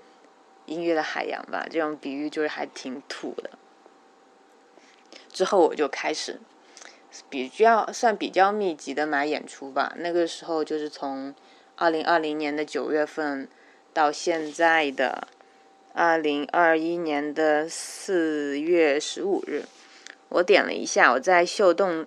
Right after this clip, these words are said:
就是从那个，那一天开始往后，大概就是 live house 演出买了有四十多场，基本就是属于后摇、后朋，然后电子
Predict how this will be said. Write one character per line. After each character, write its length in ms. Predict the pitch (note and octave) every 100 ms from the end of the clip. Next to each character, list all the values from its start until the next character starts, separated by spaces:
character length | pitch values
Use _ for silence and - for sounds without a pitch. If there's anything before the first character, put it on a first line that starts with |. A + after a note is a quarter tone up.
| -
就 100 | E3+
是 180 | E3+ E3+
从 280 | - D3+ E3+
那 160 | A#3+
个， 120 | G3 D#3 - - _ _
那 100 | A#3
一 120 | F3+
天 200 | D#3+ F3+
开 220 | F#3 F#3+ F#3+
始 220 | - D#3
往 160 | C#3+
后， 320 | - G3 F3 - - - - _ _
大 180 | - F#3
概 300 | E3 F#3 D#3+
就 240 | D3 E3 D#3
是 480 | - D3+ D3 C#3 - - - -
live 200 | F3+ F#3
house 460 | - F#3 E3 -
演 160 | - -
出 400 | - - D3+ D3 - _ _ _ _ _
买 280 | D#3+ C#3+ -
了 240 | - C#3
有 320 | D3+ C3+ G1+ - - -
四 200 | - F#3+
十 120 | D#3
多 200 | C#3+ D3+
场， 240 | D3+ - - - - - -
基 160 | - G#3+
本 260 | E3 D3
就 140 | D#3+ D#3
是 140 | D#3+
属 180 | - C#3+
于 100 | C#3
后 240 | - D#3+
摇、 320 | C#3+ A#2+ -
后 180 | - D#3+
朋， 240 | - - - - - - - - -
然 100 | -
后 80 | D3
电 280 | F3 D3+ C#3+
子 320 | - -